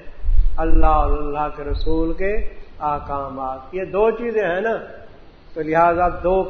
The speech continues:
قصے بیان کیے گئے، ایک قصے کا تعلق ایذا سے ہے، ایک قصے کا کس سے؟ تکذیب کے، تاکہ قتال کے دونوں سببوں کے ساتھ یہ قصے متعلق ہو جائیں۔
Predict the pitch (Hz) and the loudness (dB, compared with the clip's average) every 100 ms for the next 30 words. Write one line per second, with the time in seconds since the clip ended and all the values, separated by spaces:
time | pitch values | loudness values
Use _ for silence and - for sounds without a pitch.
0 | - 208 - 196 160 151 147 143 139 143 | -8 -16 -12 -10 -10 -10 -10 -10 -14 -14
1 | 135 131 143 139 135 - - - 175 175 | -14 -12 -12 -12 -16 -20 -20 -14 -6 -4
2 | 175 170 170 - 170 170 156 156 151 147 | -6 -10 -14 -10 -8 -6 -8 -6 -4 -4
3 | 147 147 151 151 151 165 170 - 175 160 | -6 -10 -12 -8 -2 -2 -2 -6 -8 -6
4 | 160 156 156 - 151 - 156 165 160 175 | -6 -8 -10 -12 -16 -10 -8 -8 -8 -10
5 | - 214 233 - - - - - 160 127 | -4 -4 -4 -12 -20 -20 -20 -20 -18 -14
6 | - 127 123 - 147 131 - - - _ | -12 -2 -2 -2 -8 -14 -20 -20 -20 _
7 | - 165 165 165 170 185 208 - - - | -8 -4 -4 -2 0 0 2 4 4 4
8 | - 165 - 165 165 160 - 151 - 170 | 4 6 8 8 8 6 0 -2 -2 0
9 | 185 180 165 156 139 147 143 143 - - | 0 0 -4 -8 -6 -4 -4 -2 4 4
10 | 135 - 143 - - - 139 131 135 131 | 4 2 -2 -8 -8 -12 -14 -10 -8 -8
11 | 127 127 131 127 123 | -8 -12 -14 -14 -14